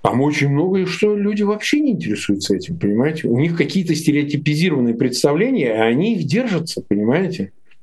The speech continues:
Они их просто держатся. Он когда там двадцать лет назад побывал в России, там, не знаю, при Ельцине двадцать пять,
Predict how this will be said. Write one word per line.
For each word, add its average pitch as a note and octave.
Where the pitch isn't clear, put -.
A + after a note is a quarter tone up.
Они C3
их C4
просто A3
держатся. F#3
Он A#2+
когда D#3+
там D#3
двадцать F#3
лет F3
назад E3+
побывал D3+
в C#3+
России, D3+
там, A#3+
не A3+
знаю, G3+
при G#3
Ельцине F3+
двадцать E3
пять, D#3